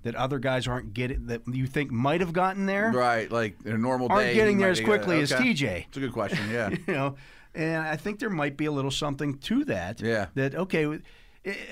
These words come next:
Speaker 1: I, I remember talking about it with Stephon Tuitt, you know, when I, I used to host the Stephon Tuitt show, and he would talk about,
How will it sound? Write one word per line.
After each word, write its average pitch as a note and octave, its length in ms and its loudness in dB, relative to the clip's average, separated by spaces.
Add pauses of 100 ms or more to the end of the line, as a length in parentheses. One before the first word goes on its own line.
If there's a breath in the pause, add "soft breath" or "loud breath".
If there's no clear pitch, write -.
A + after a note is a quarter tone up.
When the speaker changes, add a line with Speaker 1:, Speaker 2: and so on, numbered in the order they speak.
(340)
Speaker 1:
I, F3 160 -2
I G3+ 60 -6
remember E3+ 320 -4
talking E3+ 360 -2
about D#3 180 0
it D#3 40 -2
with C3 100 -4
Stephon C#3+ 420 -2
Tuitt, E3 340 0 (120)
you B2+ 120 -2
know, A#2 100 0
when A#2 160 -2
I, A#2 200 -2
I A#2+ 60 -4
used A#2+ 200 -4
to B2 80 -4
host B2 200 -4
the A2+ 60 -8
Stephon A#2 420 -4
Tuitt F3 260 -2
show, G#2+ 260 -4
and A2+ 100 -2
he A2+ 60 -2
would A#2 160 -8
talk A#2 240 -4
about, G#2+ 360 -4